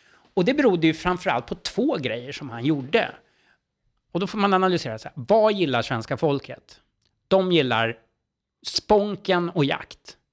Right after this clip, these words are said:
Så följaktligen så släppte han hembränningen fri och jakten fri. Jakten hade ju te-, tidigare varit ett kungligt och adligt privilegium. Så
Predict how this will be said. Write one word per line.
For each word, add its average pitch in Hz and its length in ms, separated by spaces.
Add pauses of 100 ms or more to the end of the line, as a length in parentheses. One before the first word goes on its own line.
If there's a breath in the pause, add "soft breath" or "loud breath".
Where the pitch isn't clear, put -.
(480)
Så - 140
följaktligen 208 600
så 185 140
släppte - 380
han 143 100
hembränningen 196 760
fri 151 380
och - 160
jakten 143 500
fri. 120 240 (180 soft breath)
Jakten 156 360
hade 220 140
ju 226 60
te-, 165 360
tidigare 131 340
varit 139 320
ett - 120
kungligt 131 400
och - 80
adligt 123 300
privilegium. 139 640 (240 soft breath)
Så 135 220